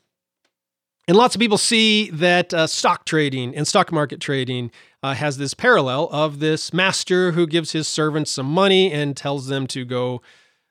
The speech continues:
uh, you know, do something with it. And, uh, some, uh, hundred percent profit, some, you know, less profit. One person, um, the last servant, uh, makes no profit 'cause he buries it in the ground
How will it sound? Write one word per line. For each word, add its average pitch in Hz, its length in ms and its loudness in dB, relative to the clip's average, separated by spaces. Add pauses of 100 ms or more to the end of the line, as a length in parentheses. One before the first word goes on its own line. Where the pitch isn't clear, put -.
(160)
uh, 120 440 -12 (600)
you 165 80 -4
know, 135 260 -8 (120)
do 220 160 -2
something 120 400 -4
with 104 160 -10
it. - 300 -20
And, 123 280 -6
uh, 117 200 -6
some, 180 460 0 (340)
uh, 127 160 -4 (160)
hundred 196 260 2
percent 165 340 -2
profit, 165 460 -2
some, 170 420 0 (380)
you 160 160 -2
know, 156 80 2
less 165 200 0
profit. 160 440 2
One 160 220 0
person, 151 540 -4
um, 135 500 -4
the 127 140 -6
last 151 340 -2
servant, 160 520 -2 (300)
uh, 135 180 -8
makes 147 280 -4
no 175 100 2
profit 127 320 -6
'cause 123 120 -10
he 135 80 -6
buries 143 380 -2
it 135 100 -4
in 123 120 -4
the 123 60 -6
ground 117 440 -10